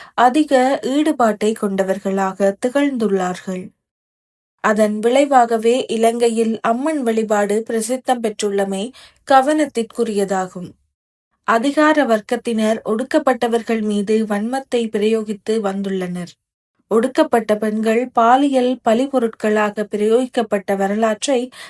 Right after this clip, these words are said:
தமிழர் சமூகமும் கொண்டுள்ளது. இவ்வாறு பெண்களுக்கு ஏற்படும் பாதிப்புகளிலிருந்து விலகிக் கொள்வதற்கு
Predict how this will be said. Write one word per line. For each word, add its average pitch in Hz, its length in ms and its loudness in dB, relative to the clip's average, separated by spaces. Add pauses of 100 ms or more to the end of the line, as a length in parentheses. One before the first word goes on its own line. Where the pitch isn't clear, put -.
(140)
தமிழர் 302 560 4
சமூகமும் 226 640 0
கொண்டுள்ளது. 190 800 -4 (800)
இவ்வாறு 254 840 4
பெண்களுக்கு 294 880 4
ஏற்படும் 254 640 2
பாதிப்புகளிலிருந்து 254 1300 2
விலகிக் 247 440 0
கொள்வதற்கு 220 760 0